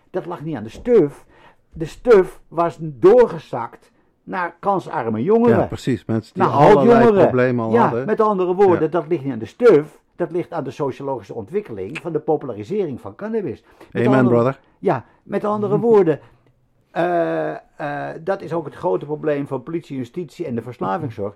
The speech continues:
Speaker 1: Die kijkt naar het middel.
Speaker 2: Ja.
Speaker 1: Je moet niet naar het middel kijken.
Speaker 2: Nou ja, en daarbij nog zeer discriminerend wordt het te werk gegaan. Want er wordt nooit gezegd van, alcohol is zo ruim verkrijgbaar. Al die mensen die aan het rellen zijn en die in de criminaliteit zitten, die
Speaker 1: Ja.
Speaker 2: drinken biertjes alsof
Speaker 1: Ja.
Speaker 2: het niks is. Dus,
Speaker 1: Ja.
Speaker 2: eh,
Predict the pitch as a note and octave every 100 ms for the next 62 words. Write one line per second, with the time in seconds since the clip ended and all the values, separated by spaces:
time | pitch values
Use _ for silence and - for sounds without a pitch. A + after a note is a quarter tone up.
0 | _ - F3 F3 G3+ G3+ F#3 F3 E3+ C#3+
1 | - F#3+ B3 G#3 C#3+ C3+ C#3+ - - G#2+
2 | D#3+ G3 E3 B2+ G2+ A#2 E3 C#3+ A#2 G2
3 | A#2+ B2 E3+ D#3 D3+ C3 B2 A#2 A2+ A2
4 | - A#2 A2 A2 - A#2 A2 A2+ B2+ A2
5 | G#2 G#2 G2 A2 D#3 C#3+ - G2+ G#2+ G#2
6 | A2 C3+ D#3 - F#2+ F#2 - G#2 G2+ -
7 | _ - A#2+ B2+ - A2+ G#2+ - B2+ E3
8 | B2 A#2+ B2+ G#2 - D3+ A2 F2 A2 -
9 | C#3+ D3+ A#2+ C3 C3+ - G#2+ A#2+ A2 G2+
10 | A#2 C3+ G#2+ A2 G#2+ G#2+ G#2+ G#2+ G#2+ G#2+
11 | A2+ A2 G#2+ G2+ C3 A#2+ - G#2+ F#2 G2
12 | G#2+ A2+ G#2+ F#2 B2+ B2+ - G#2 G#2 G#2+
13 | G2+ G#2+ D#3 - A#2 C#3 A#2 - A2+